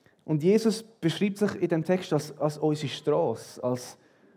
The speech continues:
als unser Fortbewegungsmittel, als, als unsere Brücke zu Gott her. Und das ist noch provozierend.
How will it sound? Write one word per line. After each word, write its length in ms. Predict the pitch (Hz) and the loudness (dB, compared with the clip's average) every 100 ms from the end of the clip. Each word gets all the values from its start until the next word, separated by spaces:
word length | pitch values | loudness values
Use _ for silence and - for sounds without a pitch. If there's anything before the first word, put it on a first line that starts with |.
| - | -4
als 200 | 131 135 | -2 -2
unser 180 | 123 123 | -4 -6
Fortbewegungsmittel, 1300 | - 180 190 190 185 190 190 - 180 185 196 196 196 - - _ _ _ _ | 2 4 4 2 -2 -2 -4 -4 -4 -4 0 -2 -2 -18 -20 _ _ _ _
als, 320 | 127 123 - - _ _ | -10 -10 -16 -20 _ _
als 180 | 127 143 | -8 -4
unsere 260 | 123 127 | -4 -4
Brücke 320 | 123 151 175 - | -2 0 0 -4
zu 140 | - | -6
Gott 340 | - 139 - | -4 -6 -6
her. 280 | 156 156 160 - - - - _ _ _ _ _ _ _ _ _ _ _ _ _ _ _ _ _ _ _ | -6 -6 -6 -12 -20 -20 -20 _ _ _ _ _ _ _ _ _ _ _ _ _ _ _ _ _ _ _
Und 160 | 135 139 | -4 0
das 100 | 151 | 2
ist 40 | |
noch 140 | 151 123 | 2 0
provozierend. 840 | 123 113 - - 117 117 92 - | -2 -2 -8 -6 -4 -4 -6 -14